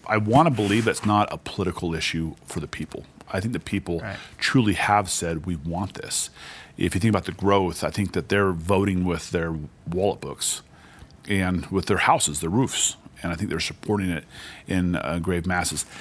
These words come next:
Speaker 1: I think it's the people in power for the status quo who are fighting it.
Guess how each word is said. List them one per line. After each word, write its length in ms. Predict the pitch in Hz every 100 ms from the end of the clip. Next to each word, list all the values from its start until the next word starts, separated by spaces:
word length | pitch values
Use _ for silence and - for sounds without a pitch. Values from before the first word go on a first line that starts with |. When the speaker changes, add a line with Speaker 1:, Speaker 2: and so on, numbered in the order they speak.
| - -
Speaker 1:
I 120 | 107
think 180 | 110 135
it's 160 | 120
the 80 | -
people 380 | 85 110 90 98
in 180 | 80 87
power 600 | - 104 90 87 85 90
for 140 | - 90
the 60 |
status 360 | 82 - 90 -
quo 440 | - 87 90 147 127 - - - - - -
who 100 | 98
are 40 | 85
fighting 340 | - 67 50
it. 120 | 53